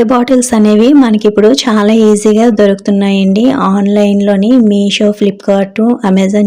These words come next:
ఏ యాప్‌లో అయినా సరే చాలా తక్కువ కాస్ట్‌లోనే మనకి స్ప్రే బాటిల్స్ అనేవి దొరుకుతున్నాయి. లేదు అంటే ఒక కాటన్ తీసుకొని మన కుదుళ్ళ నుంచి హెయిర్ చివరి వరకు కూడా దీన్ని అప్లై చేసుకోవాలి.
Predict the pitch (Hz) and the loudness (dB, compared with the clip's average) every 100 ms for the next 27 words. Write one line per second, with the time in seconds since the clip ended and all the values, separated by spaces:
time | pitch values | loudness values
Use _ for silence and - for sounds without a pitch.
0 | 196 196 196 190 190 202 196 190 196 190 | 0 0 0 -2 -2 -2 0 -2 -2 -4
1 | 185 196 302 - - - - _ _ 240 | -4 -2 -4 -6 -20 -20 -20 _ _ -4
2 | 214 214 262 240 208 220 226 208 196 - | 0 0 0 -4 -4 -4 -2 -2 -4 -4
3 | 208 202 247 247 196 190 247 247 208 196 | -2 0 2 0 0 0 -2 -2 -2 0
4 | 185 196 196 214 208 196 190 196 214 277 | 0 -2 0 -2 0 -2 0 0 0 0
5 | 208 190 190 - 196 190 185 196 269 - | 0 0 -2 -4 -4 -2 -2 -2 -2 -4
6 | - - - _ - 220 214 208 220 226 | -20 -20 -20 _ -2 0 2 2 2 2
7 | 214 208 269 392 - 214 214 208 196 196 | 0 0 0 -2 -4 -4 -4 -2 -2 -2
8 | 196 220 214 202 202 - 202 202 247 403 | -2 -2 0 -2 -2 -6 -4 0 0 0
9 | - - _ - 208 208 220 220 208 226 | -6 -20 _ -4 0 0 0 0 0 2
10 | 233 226 214 208 240 320 285 226 208 208 | 2 2 2 0 0 0 -2 0 0 0
11 | - 202 196 208 202 190 226 220 196 196 | -2 -2 0 0 -2 0 -2 0 -2 0
12 | 220 269 214 196 214 - 226 202 196 202 | 0 2 2 0 0 -2 -4 -4 -2 -2
13 | 214 190 190 - 190 185 185 214 | 0 -2 -4 -4 -2 -2 -2 -2